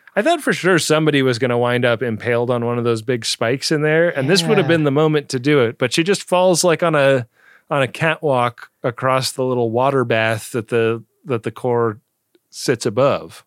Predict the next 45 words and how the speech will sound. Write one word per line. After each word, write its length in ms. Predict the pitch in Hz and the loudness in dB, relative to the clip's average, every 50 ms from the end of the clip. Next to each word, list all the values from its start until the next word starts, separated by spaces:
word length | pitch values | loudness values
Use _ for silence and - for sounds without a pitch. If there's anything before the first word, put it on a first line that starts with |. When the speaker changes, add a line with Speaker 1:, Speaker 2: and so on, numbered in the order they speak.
| _ _ | _ _
Speaker 2:
I 140 | 165 180 202 | -4 -2 -2
love 340 | 202 180 165 160 170 170 156 | 0 2 2 2 2 0 -2
that 160 | 156 - 139 | -4 -6 -6
she 140 | - - 147 | -6 -6 -6
misses 400 | 135 135 127 - - 139 123 110 | -6 -6 -6 -6 -8 -8 -10 -10
the 100 | - 117 | -12 -12
spike, 480 | - - - - 127 123 120 120 - - | -12 -12 -6 -6 -4 -4 -4 -6 -8 -8
though. 160 | 127 123 117 | -6 -6 -4
There's 180 | 117 127 117 - | -4 -6 -4 -2
something 300 | - 175 170 - 175 147 | -2 -2 -2 -2 -4 -4
so 180 | - - - 165 | -2 -2 -2 0
much 200 | 151 151 147 - | 0 -2 -4 -4
more 160 | 151 147 135 | -4 -4 -4
brutal 500 | 123 - 143 131 131 135 135 139 139 135 | -6 -8 -10 -8 -6 -6 -4 -4 -4 -4
about 380 | 131 120 131 127 131 131 - - | -4 -6 -6 -6 -6 -8 -8 -6
her 200 | 131 143 135 127 | -6 -4 -4 -6
falling 520 | - - - 151 139 135 135 135 131 127 131 | -8 -4 -2 0 0 2 0 0 -2 -4 -6
into 520 | 131 131 123 - - 143 135 131 127 127 120 | -6 -6 -8 -6 -6 -4 -4 -4 -4 -6 -8
just, 300 | 123 139 127 - - _ _ _ _ _ _ | -10 -10 -10 -10 -12 _ _ _ _ _ _
like, 160 | - 139 123 | -8 -6 -6
a 60 | - 139 | -4 -6
metal 400 | 135 131 139 135 135 139 131 123 | -6 -4 -4 -2 -2 -2 -4 -4
railing. 640 | 113 123 127 127 131 131 131 127 123 123 123 120 - _ _ _ _ _ _ _ | -4 -4 -2 -2 -2 -2 -2 -2 -4 -4 -6 -10 -12 _ _ _ _ _ _ _
Speaker 1:
Yeah, 400 | 135 135 131 120 120 113 98 101 - _ _ - | -2 0 0 0 -2 -4 -6 -8 -16 _ _ -4
I 140 | 190 196 | -2 0
guess 180 | 196 180 143 113 | 0 0 -2 -2
so. 240 | - 104 90 90 92 _ _ _ _ _ _ _ _ _ _ _ _ _ _ _ _ _ | -6 -10 -12 -14 -18 _ _ _ _ _ _ _ _ _ _ _ _ _ _ _ _ _
Kind 140 | - 165 175 | -2 0 2
of 40 | 170 | 2
a 80 | 160 | 2
bad 400 | 139 117 135 127 127 127 123 113 | 2 2 0 2 2 0 -2 -2
dummy. 420 | 104 131 127 123 120 113 110 110 101 - | -2 0 0 0 0 -2 -2 -2 -4 -6
<laughs> 60 | - - - - - - - - - _ - 110 - - 208 - - _ _ _ _ - _ _ _ - - - - - _ _ _ _ _ _ - | -10 -10 -12 -12 -14 -14 -14 -18 -20 _ -20 -20 -12 -12 -12 -12 -12 _ _ _ _ -20 _ _ _ -18 -16 -16 -16 -18 _ _ _ _ _ _ -6
Speaker 2:
Up 140 | 226 226 | -4 -2
until 320 | 311 277 240 - - 247 233 | 0 -2 0 2 2 0 2
this 280 | 196 196 175 - - | 2 0 -2 -2 -6
moment, 460 | 208 185 170 170 170 170 165 160 180 - | -4 0 0 2 2 2 0 -2 -2 -4
the 80 | 160 | -6
crew 340 | - - - - 160 160 160 | -6 -6 -4 -2 0 0 0
people 400 | - - 175 170 165 170 160 156 | -2 -4 -4 -4 -2 -2 -2 0
have 200 | 143 156 139 131 | 0 0 -2 -2
been 140 | 131 151 143 | -4 -2 -2
experiencing 840 | 143 139 - - - - 143 143 143 147 143 143 135 - 147 143 143 | -2 -6 -6 -10 -6 -2 -2 0 0 0 -2 -4 -4 -4 -4 -4 -2
their 160 | 135 139 135 131 | -4 -4 -6 -4
nightmares 920 | 131 131 135 135 135 - 143 139 139 135 135 131 131 123 110 - - - | -4 -4 -4 -6 -6 -6 -6 -4 -4 -4 -4 -6 -6 -6 -6 -8 -8 -8